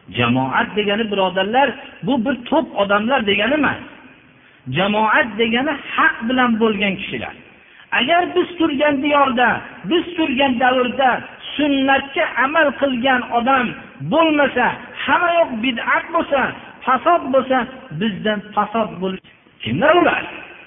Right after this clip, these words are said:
Ashoblar ularga yaxshilik bilan ergashganlar. Mana bizning jamoatimiz.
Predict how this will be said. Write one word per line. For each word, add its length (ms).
Ashoblar 600
ularga 340
yaxshilik 460
bilan 200
ergashganlar. 580
Mana 240
bizning 280
jamoatimiz. 680